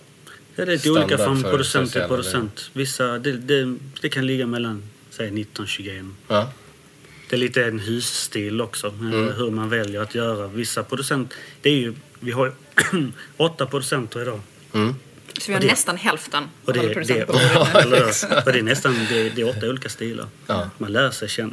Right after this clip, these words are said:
Speaker 1: ändå, de är olika.
Speaker 2: Ja.
Speaker 3: Häftigt. Men vad skulle du säga om Borges då? Eh, vad, vad är speciellt med
Speaker 1: Ja, det är en väldigt fin och anrik gammal firma som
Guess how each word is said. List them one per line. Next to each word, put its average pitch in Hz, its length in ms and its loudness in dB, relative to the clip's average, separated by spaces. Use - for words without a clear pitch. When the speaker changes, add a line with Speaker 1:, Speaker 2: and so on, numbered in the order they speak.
Speaker 1:
ändå, 101 220 -10
de 104 140 -6
är 123 80 -2
olika. 117 480 -8
Speaker 2:
Ja. 87 240 -2
Speaker 3:
Häftigt. - 500 -10
Men 202 200 0
vad 202 120 0
skulle 190 140 -4
du 190 40 -6
säga 185 140 -2
om 180 80 -4
Borges 175 340 -2
då? - 80 -6
Eh, 165 340 -8
vad, 165 200 -8
vad 180 80 -12
är 160 40 -14
speciellt - 480 -14
med 196 100 -16
Speaker 1:
Ja, - 60 -8
det 117 100 -2
är 117 40 0
en 113 160 -2
väldigt 113 440 -4
fin 107 320 0
och 110 100 0
anrik 110 240 0
gammal 107 280 -2
firma 104 420 -2
som 110 360 -2